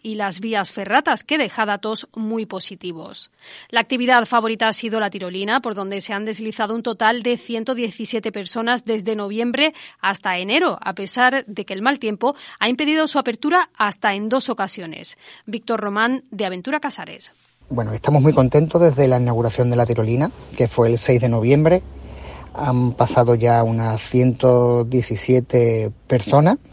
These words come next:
Speaker 2: desde el arranque y, mm, la verdad que muy contento con el balance. Eh, contando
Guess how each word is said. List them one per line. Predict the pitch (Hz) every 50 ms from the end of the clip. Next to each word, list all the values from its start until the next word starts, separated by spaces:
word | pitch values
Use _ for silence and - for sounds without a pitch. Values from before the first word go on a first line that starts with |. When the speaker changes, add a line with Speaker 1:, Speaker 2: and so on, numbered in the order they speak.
| - - - - - - - -
Speaker 2:
desde | 110 110 117 110 113 107
el | 104
arranque | 110 107 127 127 143 143 - - 170 175 175 156 131 113 107 107 113 - - - - - - - - - - - - - - - -
y, | 147 139 123 113 104
mm, | 107 107 104 107 104 101
la | 107 110
verdad | 107 107 110 117
que | - 143
muy | 135 127 120
contento | 120 117 107 - - 104 101 120
con | 120 123 120
el | 113
balance. | 104 104 113 113 - - 110 104 - - -
Eh, | 156 139 123 117 117 113 113 113 110 110 110
contando | - - 127 117 - 127 135 139 147 147 147 143 139 139